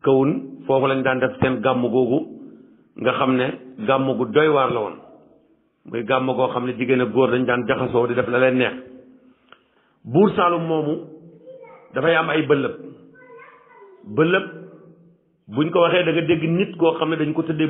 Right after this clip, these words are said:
bëllëb ndukkumaan. Parce que lan moo tax mooy bëllëb da doon nekk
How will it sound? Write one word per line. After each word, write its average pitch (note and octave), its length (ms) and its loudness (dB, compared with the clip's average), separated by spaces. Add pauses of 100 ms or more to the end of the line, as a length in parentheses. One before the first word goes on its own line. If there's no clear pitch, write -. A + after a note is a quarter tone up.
bëllëb E3+ 260 0
ndukkumaan. D3+ 460 -2 (880)
Parce - 140 2
que D#3+ 80 2
lan D#3+ 120 4
moo D#3+ 140 4
tax D#3+ 140 0
mooy D#3 180 4
bëllëb D#3+ 300 2 (880)
da B2+ 100 0
doon D3+ 140 4
nekk D#3 160 2